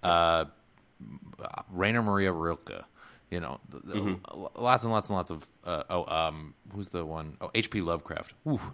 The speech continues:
Speaker 1: not good.
Speaker 2: Oh, I didn't
Speaker 1: Uh,
Speaker 2: know about that. I don't
Speaker 1: yeah,
Speaker 2: wanna
Speaker 1: that
Speaker 2: know
Speaker 1: one is,
Speaker 2: about that.
Speaker 1: that one is really, really, really bad. <laughs> Um, don't, don't look into it if you don't want, if you <laughs> wanna maintain any sense of, "Oh my God, that man was so racist." But, um, at any rate, it is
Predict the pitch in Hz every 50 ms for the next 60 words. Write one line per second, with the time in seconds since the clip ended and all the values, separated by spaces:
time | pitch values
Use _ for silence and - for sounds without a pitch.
0 | - - _ _ - 87 95 107 110 - 101 78 - - - _ - - 120 123
1 | 98 95 107 110 104 98 95 95 98 98 - - - 87 87 80 - - 95 104
2 | 110 117 113 107 92 90 120 143 151 143 123 113 104 101 95 98 98 95 92 -
3 | 95 95 92 92 - 147 - - - - - - 98 95 95 90 80 82 85 80
4 | 80 80 80 78 78 78 71 71 76 78 78 73 73 73 - - - - - -
5 | - - - - - - - - - - 147 - - - 120 90 87 87 - -
6 | - - - - - - - 98 87 87 - - - 90 92 90 95 85 87 90
7 | 87 82 76 78 - 80 76 78 76 73 76 76 76 76 73 80 78 78 - -
8 | 104 90 - - 135 113 - - - 95 90 87 87 87 85 80 76 80 82 78
9 | - 78 76 73 - - - - - - - 143 - 92 90 82 78 76 69 76
10 | 73 73 73 76 76 76 73 76 - - - 78 78 78 78 - - 78 76 -
11 | - - 98 92 - - - - - - - _ - 98 98 95 90 90 85 -
12 | - - - - 139 170 170 151 127 117 110 - - - - 139 - - 143 143
13 | 143 139 139 135 135 127 -